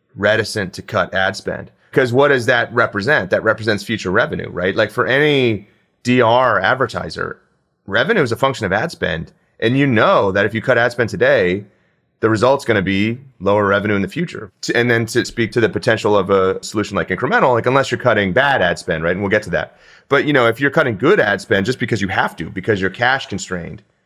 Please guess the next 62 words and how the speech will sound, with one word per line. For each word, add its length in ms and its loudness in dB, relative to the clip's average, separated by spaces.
if 160 2
that 240 2
was 320 2
profitable 560 0
ad 180 2
spend, 220 -2
that's 140 -2
a 40 -10
bad 380 -2
thing. 380 -4
That's 140 0
not 100 2
a 40 -2
good 200 -8
thing. 320 -10
That's, 480 -2
you 100 -2
know, 160 2
a 40 2
line 220 2
item 200 0
expense, 640 -4
but 400 2
it's 180 0
an 80 0
input 300 0
to 80 -6
revenue. 280 0
It's 100 -6
a 40 -16
direct 360 -2
input 300 -4
to 60 -14
revenue, 320 -6
right? 300 -2
Not 320 0
in 120 -2
an 100 0
abstract 560 -2
way, 240 2
in 80 -4
a 40 -6
very 180 0
direct 360 -2
way, 300 -2
in 60 -8
a 20 -6
very 160 0
concrete 380 0
way. 160 2
And 100 -4
so 80 -8
if 40 -6
you're 80 -4
cutting 260 0
that, 120 0
if 80 -6
you're 60 -10
cutting 220 0
good 180 2
ad 180 2
spend, 380 -6